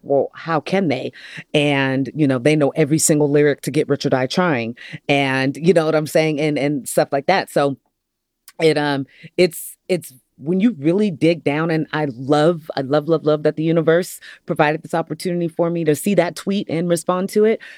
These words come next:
because I would have never looked at the show from this perspective, you know, uh, in perspective. I was in college and high, and we thought the shit was funny.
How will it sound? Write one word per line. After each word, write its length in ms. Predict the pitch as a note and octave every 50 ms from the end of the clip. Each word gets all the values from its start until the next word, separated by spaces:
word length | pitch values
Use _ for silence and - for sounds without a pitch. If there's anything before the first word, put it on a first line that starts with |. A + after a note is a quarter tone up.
| - _ -
because 260 | F3 - F#3+ E3+ - -
I 120 | D3+ D#3+
would 180 | D3+ E3 E3 E3
have 140 | E3 D#3 D3+
never 640 | D#3+ D#3 D#3 D#3+ D#3+ D#3+ D#3+ D#3 D3+ D3+ D3 D3 C#3+ _ _ _ _ _ _ _ _ -
looked 280 | C3+ D3 E3+ E3 - -
at 200 | D#3 B2+ B2 -
the 80 | D3+ C#3+
show 540 | - - - D#3+ C#3+ C3 B2+ A#2+ A#2 B2+ _ _ _ _ _ _ _ _ _
from 220 | - F3 D3+ D#3+
this 160 | D#3 D3+ - -
perspective, 680 | C#3 C3+ - - - C#3+ C#3 _ - A2+ G2+ E2 - - -
you 120 | D3 C#3+
know, 240 | C3+ C3 B2+ A#2+ - - B2+
uh, 220 | C3 C3 B2+ A#2+ -
in 100 | C3 C#3
perspective. 540 | - F3 D#3 - - - B2+ - - B2 A#2+ - -
I 120 | C#3 C#3+
was 180 | D3 F3 D#3+ D3+
in 80 | C3+
college 540 | - - D#3 D#3 D3+ C#3+ C#3 C3+ C3 - -
and 320 | - B2+ C3 C3+ C3+ B2+ A#2
high, 300 | C3+ D#3+ D#3+ D#3+ D3 C#3+
and 180 | C#3 C3 C3+ C#3
we 60 | C#3
thought 220 | - C3+ C3 -
the 60 | - -
shit 200 | - - - _
was 120 | - -
funny. 340 | - F#3+ F3 D#3 C3+ B2+ C3